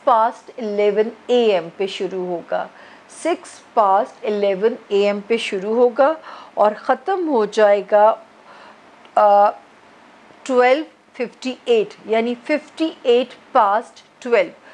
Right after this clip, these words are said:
और एक, एक बजे कर लीजिए। पाकिस्तान में तो ज़ोहर की आसान हो जाती है, और वैसे भी मैं तो कहती होती हूँ कि जो है,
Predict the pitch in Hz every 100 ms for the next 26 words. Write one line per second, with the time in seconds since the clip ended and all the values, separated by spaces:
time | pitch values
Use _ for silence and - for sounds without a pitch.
0 | - - - 277 285 - 311 330 320 285
1 | 302 269 247 240 226 196 190 190 208 220
2 | - - - - - 262 277 381 381 330
3 | 302 294 277 226 208 208 214 220 208 185
4 | 196 170 175 175 180 - - - - 107
5 | - - - - - 214 254 262 359 320
6 | 339 - 240 233 226 262 240 226 254 262
7 | 247 247 269 262 269 233 247 247 226 233